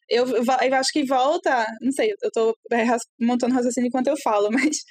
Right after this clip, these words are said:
é, a essa ideia de que a gente, parece que nós somos realmente máquinas ou produtos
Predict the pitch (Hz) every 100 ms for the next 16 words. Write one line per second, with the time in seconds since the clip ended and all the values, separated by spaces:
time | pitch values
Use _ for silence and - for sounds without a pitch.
0 | - - - 233 233 226 220 202 226 294
1 | 349 269 254 294 320 311 285 285 294 -
2 | 277 285 - 320 339 349 339 339 320 311
3 | 359 339 254 262 269 254 233 226 220 202
4 | 254 359 294 226